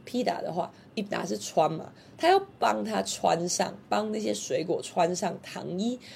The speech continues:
所以一피다是让他穿，使他穿，所以是使动哦，使动哦。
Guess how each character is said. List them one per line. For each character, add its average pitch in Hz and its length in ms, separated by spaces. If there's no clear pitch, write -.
所 170 140
以 165 100
一 190 80
피 269 260
다 - 220
是 175 360
让 262 300
他 190 160
穿， 233 320
使 165 600
他 190 220
穿， 294 280
所 - 160
以 156 80
是 165 180
使 - 360
动 214 280
哦， 147 380
使 - 220
动 - 260
哦。 - 180